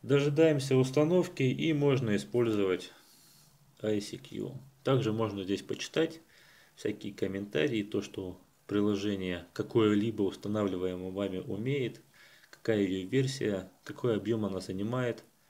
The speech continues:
Пароль, естественно, потребуется для установки.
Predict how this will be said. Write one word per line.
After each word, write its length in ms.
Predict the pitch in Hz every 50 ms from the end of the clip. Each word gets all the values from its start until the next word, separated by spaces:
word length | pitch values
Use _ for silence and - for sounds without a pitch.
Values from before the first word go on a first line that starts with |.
| _ _ _ _ _ _ _ _ _ _ _ _ _ _ _ _ - - _
Пароль, 300 | - 110 120 139 135 123
естественно, 480 | 120 127 - 117 110 - - 110 101 98
потребуется 640 | - 101 - - 110 113 104 101 98 90 - - 98
для 180 | 92 90 95
установки. 680 | 92 87 - - - 92 92 92 92 92 - - -